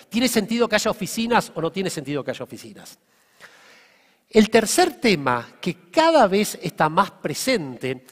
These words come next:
de hecho ayer estaba viendo la política que sacó Airbnb, googleenla, es espectacular. Ellos lo que dijeron es, "A partir de ahora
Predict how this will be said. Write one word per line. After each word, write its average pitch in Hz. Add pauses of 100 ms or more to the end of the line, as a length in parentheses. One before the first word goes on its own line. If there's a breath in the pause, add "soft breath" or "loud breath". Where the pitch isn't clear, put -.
(140 soft breath)
de 165
hecho 202
ayer 233
estaba 208
viendo 190 (180 loud breath)
la 165
política 202
que 147
sacó 160
Airbnb, 151
googleenla, 202
es -
espectacular. 139
Ellos -
lo 196
que 147
dijeron 170
es, 131 (280 soft breath)
"A 180
partir 240
de 247
ahora 208